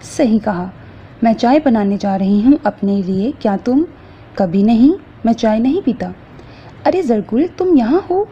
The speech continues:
मैं तुम्हें तुम्हारे कमरे में देख कर आई हूँ, ये लो चाय। मैं अपने लिए बनाने गई तो तुम्हारे लिए भी बना लाई, क्योंकि मुझे अंदाज़ा है एक चाय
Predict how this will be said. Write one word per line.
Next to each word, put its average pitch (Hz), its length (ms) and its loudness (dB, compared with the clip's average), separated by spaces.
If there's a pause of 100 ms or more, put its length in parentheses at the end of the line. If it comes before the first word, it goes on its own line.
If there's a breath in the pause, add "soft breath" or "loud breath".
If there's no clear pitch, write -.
(140)
मैं 233 200 0
तुम्हें 214 380 0
तुम्हारे 233 360 2
कमरे 226 360 4
में 247 180 4
देख 254 280 2
कर 220 120 -4
आई 196 260 -2
हूँ, 214 220 2 (100)
ये 320 120 4
लो 233 140 4
चाय। 190 320 -8 (480 loud breath)
मैं 226 120 2
अपने - 300 0
लिए 269 220 4
बनाने 208 400 0
गई 240 240 2
तो 320 120 -2
तुम्हारे 214 380 0
लिए 208 240 0
भी 269 200 4
बना 220 240 0
लाई, 185 220 -8 (540 loud breath)
क्योंकि 403 220 -2
मुझे 320 280 0
अंदाज़ा 240 480 0
है 208 280 -2 (140)
एक 262 280 -2
चाय 220 340 0